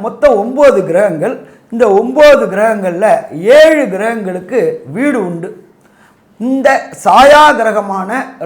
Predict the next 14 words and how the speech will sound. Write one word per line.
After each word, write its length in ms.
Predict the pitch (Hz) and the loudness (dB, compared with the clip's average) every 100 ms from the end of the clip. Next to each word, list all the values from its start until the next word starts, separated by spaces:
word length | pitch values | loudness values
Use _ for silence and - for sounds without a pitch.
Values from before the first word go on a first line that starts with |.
| 170 | -4
ராகு, 460 | 196 247 247 262 269 - | 2 2 0 -4 -8 -4
கேதுவுக்கு 580 | 196 208 185 175 151 277 262 - 143 | -2 0 -2 -6 -8 -10 -10 -14 -10
வீடு 340 | 226 247 220 269 - | -6 -6 -6 -8 -6
கிடையாது. 540 | 165 170 160 143 139 160 - _ _ _ _ - 226 | -4 -2 -2 -4 -6 -10 -10 _ _ _ _ -2 2
அவங்க 320 | 269 285 262 302 233 185 190 | 2 2 2 2 0 -4 -4
எந்த 240 | 262 320 330 294 180 | -4 0 2 2 0
வீட்ல 320 | 202 262 - 240 190 196 | -6 -8 -6 -6 -4 -4
இருக்காங்களோ 600 | 202 190 165 160 190 247 - - - _ 160 | -4 -4 -4 -4 -2 -2 -4 -16 -20 _ -4
அந்த 340 | 208 262 254 262 285 - 151 170 | -2 -2 0 2 2 -2 -8 -8
வீட்டின் 540 | 254 - - 285 302 - 156 | -6 -8 -8 -6 -6 -8 -6
அதிபதியோடைய 920 | 160 190 285 269 - 214 190 190 180 240 233 - - | -4 -4 -2 0 0 -2 -6 -6 -4 -4 -6 -10 -2
காரகத்துவத்தை 720 | 196 214 190 180 165 160 160 220 214 165 | 2 2 0 -4 -8 -8 -6 -6 -4 -6
எடுத்து 280 | 180 - 240 - - | -6 -6 -10 -10 -10
செய்வாங்க. 440 | 175 175 156 143 | -8 -2 -2 -2